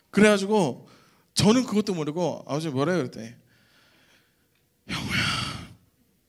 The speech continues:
내가 꼭 갈 것 같아." "나 정말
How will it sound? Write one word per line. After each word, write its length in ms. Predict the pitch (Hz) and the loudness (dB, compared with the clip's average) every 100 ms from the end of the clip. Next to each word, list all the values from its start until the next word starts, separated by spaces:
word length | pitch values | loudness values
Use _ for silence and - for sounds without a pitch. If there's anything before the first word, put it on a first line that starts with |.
| _ _ _ _ _ _ _ _ _ _ _ - | _ _ _ _ _ _ _ _ _ _ _ -10
내가 220 | - - | -6 -6
꼭 180 | - - | -8 -18
갈 240 | - 113 - | -14 -12 -12
것 160 | 160 | -16
같아." 300 | - - 175 175 - _ _ _ - - - - - - - - 605 _ - _ _ _ _ _ _ _ _ _ _ - _ _ | -16 -12 -12 -12 -20 _ _ _ -20 -20 -20 -20 -20 -20 -20 -20 -20 _ -20 _ _ _ _ _ _ _ _ _ _ -20 _ _
"나 200 | - - - - - - - _ _ _ _ _ | -14 -12 -12 -16 -20 -20 -20 _ _ _ _ _
정말 400 | - - - 170 | -6 -6 -6 -20